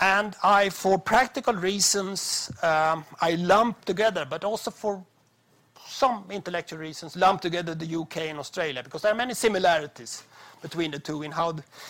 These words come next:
sort of universities are governed, uh, and how impact is kind of profiled and understood.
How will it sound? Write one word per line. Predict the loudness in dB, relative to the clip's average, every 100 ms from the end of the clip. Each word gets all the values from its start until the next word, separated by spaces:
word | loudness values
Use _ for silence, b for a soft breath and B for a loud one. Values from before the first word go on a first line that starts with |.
| B
sort | -4 -2
of | -2
universities | 2 4 6 4 -2 -2
are | -4
governed, | 4 4 4 2 -4 -4
uh, | 0 2 2 2
and | 0 -2
how | -4 -4 -2
impact | -2 -4 -2 -4 -4 -6
is | -2 0
kind | 0 -2
of | -2
profiled | 4 4 2 -2 -4 -4
and | -8
understood. | -8 -8 -8 -8